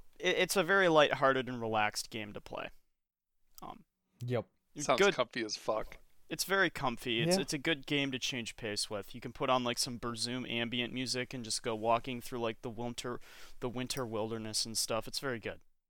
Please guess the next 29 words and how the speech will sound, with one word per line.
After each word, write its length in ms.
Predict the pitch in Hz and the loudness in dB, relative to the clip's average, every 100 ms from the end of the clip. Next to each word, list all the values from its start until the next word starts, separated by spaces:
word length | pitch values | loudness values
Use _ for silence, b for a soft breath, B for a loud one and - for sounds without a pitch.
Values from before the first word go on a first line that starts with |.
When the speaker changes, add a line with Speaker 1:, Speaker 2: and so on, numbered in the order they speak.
| _ _ _ _ _ _ _ | _ _ _ _ _ _ _
Speaker 2:
Speaking 460 | - - 208 202 175 | -12 4 4 6 4
of 140 | 127 | 6
which, 360 | 113 110 - - | 4 2 0 2
uh, 300 | 120 113 110 b b b | 4 4 2 b b b
we 140 | 135 | 10
have 160 | 160 131 | 10 10
carried 340 | - 175 175 170 | 8 10 12 12
over 260 | 170 151 | 12 10
the 140 | 135 131 | 6 4
tradition 500 | - 143 143 147 127 | 6 8 8 6 0
started 340 | - 135 127 | 4 4 6
in 80 | 123 | 2
your 180 | 123 123 | 4 4
game, 240 | 123 110 | 4 4
Mongoose, 540 | 104 104 104 104 - - | 4 2 2 0 -2 -4
and, 400 | 107 107 110 110 | 0 0 0 2
uh, 220 | 101 95 b b b b - | 2 0 b b b b -2
Jack's 340 | 135 151 151 - | 8 10 10 8
game 260 | 151 143 131 | 6 6 6
started 340 | - 139 135 | 6 6 8
off 260 | 123 131 143 | 6 6 4
in 160 | 123 | 2
the, 280 | 117 120 113 | 2 4 6
uh, 100 | 110 | 4
lovely 380 | 110 123 127 135 | 6 6 6 6
month 240 | 127 127 | 6 4
of 80 | 123 | 2
Spacetober. 680 | - - 107 - 113 95 90 - - b b b - - | -2 0 0 2 0 0 -2 -4 -20 b b b -18 -8
Speaker 1:
Ooh. 360 | 131 123 107 | -4 -2 -4